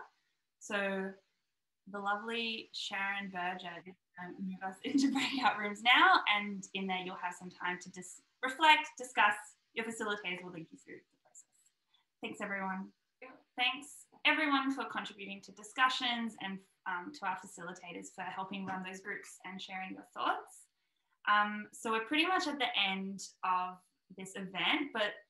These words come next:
one last thing before you go. So we've heard a lot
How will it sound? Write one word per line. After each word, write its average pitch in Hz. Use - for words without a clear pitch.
one 247
last 233
thing 196
before 190
you 185
go. 175
So 226
we've 240
heard 311
a 262
lot 220